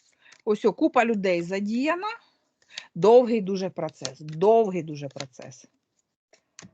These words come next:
От диви, дорога є, а документа ще нема.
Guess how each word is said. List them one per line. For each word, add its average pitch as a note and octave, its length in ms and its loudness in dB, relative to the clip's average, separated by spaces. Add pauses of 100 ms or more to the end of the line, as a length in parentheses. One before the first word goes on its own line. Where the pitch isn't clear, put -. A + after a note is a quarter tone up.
От A#3 120 2
диви, B3 240 4
дорога C4 440 6
є, D4+ 280 0
а G#3+ 40 -6
документа G#3 480 -6
ще G3 200 -10
нема. E3+ 320 -8